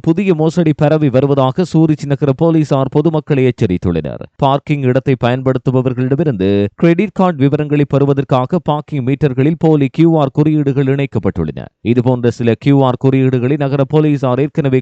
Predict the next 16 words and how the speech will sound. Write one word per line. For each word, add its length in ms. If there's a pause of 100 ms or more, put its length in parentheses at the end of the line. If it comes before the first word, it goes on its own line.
கண்டுபிடித்துள்ளனர். 800 (320)
இந்த 120 (140)
போலியான 440 (160)
கியூ 140 (100)
ஆர் 180
குறியீடுகளை 600
யாராவது 480
ஸ்கேன் 300
செய்தால் 440 (160)
அவை 220
மோசடியான 680
இணையதளத்திற்கு 800
திருப்பிவிடப்படும். 760 (200)
அங்கு 280
நபர் 300
தனது 200